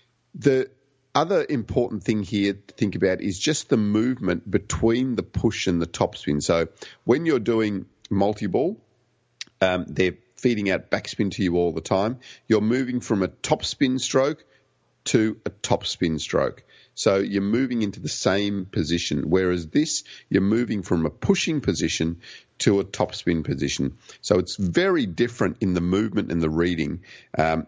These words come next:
and so that's what you need to now do in training, Otfried, is to actually practice some rallying, some pushing to top spin rallying, uh, as well. Um, as far as starting with a slow top spin, yes, that's probably a good idea.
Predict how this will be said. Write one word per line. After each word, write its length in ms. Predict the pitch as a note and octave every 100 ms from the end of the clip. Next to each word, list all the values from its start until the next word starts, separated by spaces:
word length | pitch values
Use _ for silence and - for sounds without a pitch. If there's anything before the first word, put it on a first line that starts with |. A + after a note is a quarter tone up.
| -
and 120 | F2+
so 180 | - F#2
that's 380 | D#2+ G#2+ - -
what 200 | G2+ F2+
you 60 |
need 160 | E2+ D2+
to 80 | D#2+
now 220 | D#2 D#2
do 300 | D2+ F2+ F2
in 220 | B1+ D2+
training, 420 | - F2 E2+ E2
Otfried, 420 | D2 - E2+ F#2+ - - -
is 160 | - G2
to 120 | A2+
actually 320 | C#3 - A2+
practice 480 | G2 - G#2 - G2+
some 280 | - E2+ D2+
rallying, 540 | D#2 E2+ F2 E2+ E2 - -
some 200 | - D2+
pushing 500 | - B2+ A#2 G#2+ G#2
to 100 | -
top 300 | - - -
spin 280 | - D#2 D2
rallying, 600 | D2 D2+ D#2+ D#2+ C#2+ C#2+ - -
uh, 220 | C#2+ C2+ - _
as 180 | E2+ D#2
well. 380 | D#2 D2 B1 - - - - -
Um, 360 | - C#2+ C#2+ - - - - - _
as 200 | - G2
far 240 | - C3+ B2+
as 100 | A2
starting 440 | - A#2+ A#2 B2
with 120 | A2
a 40 | F#2
slow 400 | - B2 B2 C3
top 280 | - C#3+ -
spin, 280 | G#3+ C4
yes, 220 | A#2+ C3 -
that's 160 | A#2
probably 260 | - G#2 F#2
a 40 |
good 220 | E2+ E2+ B2
idea. 440 | A2 F#2+ A#2+